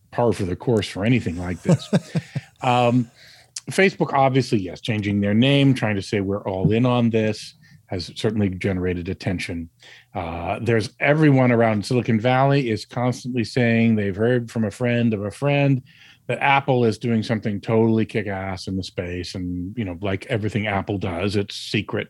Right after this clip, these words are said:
Speaker 1: for now. I mean, I actually can see Apple. Um, if I go out my balcony behind me, I can see their building. I could throw a rocket they're building. I often want to throw a rocket they're building. <laughs> But, um,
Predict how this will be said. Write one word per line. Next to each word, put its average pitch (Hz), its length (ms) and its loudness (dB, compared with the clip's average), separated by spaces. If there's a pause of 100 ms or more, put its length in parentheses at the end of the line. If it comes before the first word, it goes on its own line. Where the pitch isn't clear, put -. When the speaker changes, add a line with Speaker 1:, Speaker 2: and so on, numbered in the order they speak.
Speaker 1:
for - 140 -2
now. 80 380 -2 (380)
I 110 60 0
mean, 110 140 4
I 131 220 4
actually 101 520 -2 (300)
can 113 120 2
see 127 460 4
Apple. 110 640 0
Um, 92 520 -4
if - 100 -8
I - 60 -4
go 107 180 -4
out 107 100 -2
my 92 140 -4
balcony 101 400 -2
behind 101 340 0
me, 95 120 -2
I 92 80 -6
can 90 180 -16
see 127 160 0
their 104 160 2
building. 98 320 -2
I 95 80 -4
could 90 220 -10
throw 120 220 -2
a 110 40 -2
rocket 98 400 -4
they're 90 140 -10
building. 98 360 -8 (480)
I - 60 -4
often 90 320 -2
want 92 220 -2
to 107 80 0
throw 101 240 -4
a 92 40 -4
rocket 87 360 -8
they're 87 160 -8
building. 151 1080 2 (400)
<laughs> - 60 -14
But, 139 480 2
um, 127 560 4